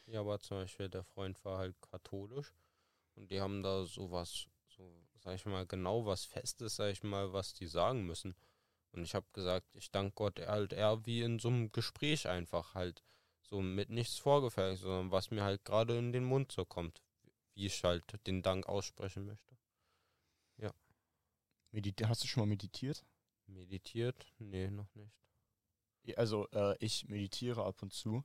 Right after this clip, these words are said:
Speaker 2: beziehungsweise versuche ich das in meine Morgenroutine regelmäßig einzubauen. Ähm, und da gibt's dann ja so gewisse Sachen, dass du so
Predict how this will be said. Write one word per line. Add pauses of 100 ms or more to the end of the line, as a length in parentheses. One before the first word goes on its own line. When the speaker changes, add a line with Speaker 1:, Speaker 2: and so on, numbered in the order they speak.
(120)
Speaker 2:
beziehungsweise
versuche
ich
das
in
meine
Morgenroutine
regelmäßig
einzubauen. (540)
Ähm,
und
da
gibt's
dann
ja
so
gewisse
Sachen,
dass
du
so